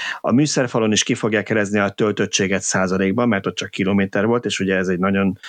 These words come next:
pozitív dolog nálunk, mert mindig azt kérjük, hogy írja már ki az autó mind a kettőbe, vagy lehessen választani, mert úgy jobb.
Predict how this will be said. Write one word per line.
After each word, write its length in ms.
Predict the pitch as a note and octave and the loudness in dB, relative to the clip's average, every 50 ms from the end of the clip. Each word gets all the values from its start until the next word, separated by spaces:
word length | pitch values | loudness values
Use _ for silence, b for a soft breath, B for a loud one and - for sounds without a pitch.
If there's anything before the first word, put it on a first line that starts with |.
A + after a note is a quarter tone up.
| B B | B B
pozitív 380 | B D#3+ C3 B2 A#2+ A2+ G#2+ G#2+ | B -2 0 0 0 -2 0 0
dolog 240 | A2+ A2 G#2 G2+ | 2 2 2 2
nálunk, 240 | G2+ G#2 G2 G2 G2 G2 | 2 2 2 2 2 2
mert 120 | F#2 F#2 | 2 2
mindig 260 | G2 G#2 G#2 G2 F#2+ | 2 4 4 4 2
azt 200 | G2+ G2+ - - | 2 0 -2 -2
kérjük, 260 | - G2+ G2 F#2+ F#2 | -2 -2 0 0 0
hogy 140 | - G2 G2 | -2 -2 0
írja 200 | A2 A2 G#2+ G2+ | 0 2 2 2
már 140 | G2+ G2+ G2 | 0 0 -2
ki 100 | F#2+ - | -2 -2
az 80 | F#2 G2 | -2 -2
autó 240 | F#2+ G2 - - | -2 -2 -2 0
mind 160 | G2+ G2+ F#2+ F#2+ | 0 0 2 0
a 40 | |
kettőbe, 400 | F#2+ - G#2+ G2+ - - G#2+ G2+ | 0 -2 -4 -4 -4 -4 -2 0
vagy 140 | G2 F#2+ F#2+ | 0 0 2
lehessen 360 | G2+ G2+ F#2+ F#2 - - G2 | 2 0 0 0 0 -2 0
választani, 500 | G2 G2+ G2+ G2 G2 F#2+ - - G2+ F#2 | 0 0 0 0 0 -2 -2 -4 -2 -2
mert 160 | F2+ F#2 F2+ - | 0 0 0 -2
úgy 80 | F2 | 0
jobb. 220 | F#2+ A2 C#3 D#3 | 0 0 0 0